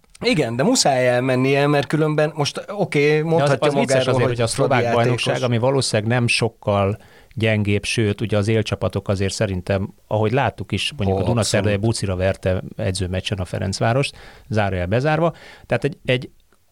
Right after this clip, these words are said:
Speaker 2: az edzőmeccs alapján egy erősebb, vagy legalább hasonló erőst képviselő bajnokságba, hasonló erőt képviselő csapatához ment Szántó Regő, mert itt nem jut szóhoz
Speaker 1: Igen.
Speaker 2: a saját klubjában.
Speaker 1: Igen.
Speaker 2: Tehát ez-, ezek, ezek olyan,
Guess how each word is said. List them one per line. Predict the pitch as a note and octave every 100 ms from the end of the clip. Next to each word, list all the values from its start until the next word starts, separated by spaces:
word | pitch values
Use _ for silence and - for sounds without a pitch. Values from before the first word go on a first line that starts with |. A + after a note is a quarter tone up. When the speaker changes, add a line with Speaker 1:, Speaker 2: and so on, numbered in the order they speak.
| -
Speaker 2:
az | C3+ B2
edzőmeccs | G#3 G#3 C3+ A2
alapján | C3+ C3 - A#2+
egy | A#2
erősebb, | - C#3+ B2 - G#2+
vagy | G2+ G#2
legalább | B2+ A2 F#2+ F#2+ -
hasonló | - A2 - G#2 G#2
erőst | G2+ F#2+ -
képviselő | - G#2 - G2+ G2 G2 F#2
bajnokságba, | A2 A2+ G#2 - G#2 G2+
hasonló | G2+ A#2 - G2
erőt | F#2+ F#2
képviselő | G#2+ - -
csapatához | F2+ G#2+ - - F#2+ F#2
ment | F#2
Szántó | - G#2 F#2 E2+
Regő, | B2+ E3+ F3 E3+ - - _ -
mert | B2
itt | C3
nem | G#2 F#2
jut | F#2
szóhoz | - E2+ E2 - - -
Speaker 1:
Igen. | A#2 F#2 F2+ -
Speaker 2:
a | -
saját | - F#2+ F2
klubjában. | - - - -
Speaker 1:
Igen. | A#2 G2+ B2+
Speaker 2:
Tehát | D#3+ E3
ez-, | -
ezek, | F#3 F#3
ezek | G3 F3+ G3
olyan, | F#3 F3 F3+